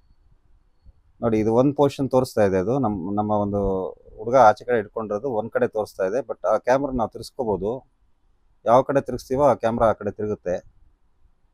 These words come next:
Clarity ಸಮೇತ ನಾನು ತೋರಿಸ್ತಾ ಇದ್ದೀನಿ ನೋಡಿ ಹೆಂಗಿದೆ.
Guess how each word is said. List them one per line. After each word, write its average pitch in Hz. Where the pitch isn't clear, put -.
Clarity 139
ಸಮೇತ 135
ನಾನು 117
ತೋರಿಸ್ತಾ 104
ಇದ್ದೀನಿ 90
ನೋಡಿ 92
ಹೆಂಗಿದೆ. 85